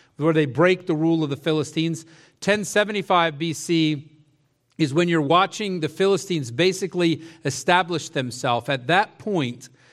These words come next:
it is obvious that no one can stop the Philistines, that,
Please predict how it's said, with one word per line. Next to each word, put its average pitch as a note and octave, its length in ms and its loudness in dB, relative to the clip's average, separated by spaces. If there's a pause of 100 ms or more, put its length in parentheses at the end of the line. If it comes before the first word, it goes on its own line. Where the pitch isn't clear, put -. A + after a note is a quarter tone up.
(180)
it E3+ 160 6
is G3+ 240 0
obvious D#3 760 2 (340)
that D3 240 0
no D#3 340 2
one F#3 220 0
can D3+ 180 -8
stop D3+ 360 0
the C#3+ 80 -6
Philistines, C3 680 -6
that, C#3+ 220 0